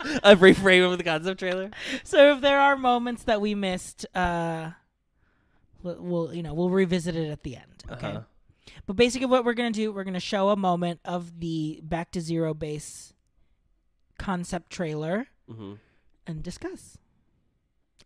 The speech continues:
Speaker 2: Word asso-, <laughs> like, picture association.
Speaker 1: Okay.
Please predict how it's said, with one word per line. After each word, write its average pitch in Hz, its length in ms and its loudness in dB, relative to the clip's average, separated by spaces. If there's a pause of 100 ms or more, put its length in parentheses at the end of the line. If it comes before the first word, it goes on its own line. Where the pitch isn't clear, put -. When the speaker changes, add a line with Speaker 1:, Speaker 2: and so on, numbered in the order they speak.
Speaker 2:
Word 220 260 2
asso-, - 160 -2 (120)
<laughs> - 120 -18
like, 196 120 -10 (120)
picture 240 240 -2
association. 175 680 -6
Speaker 1:
Okay. 110 240 -12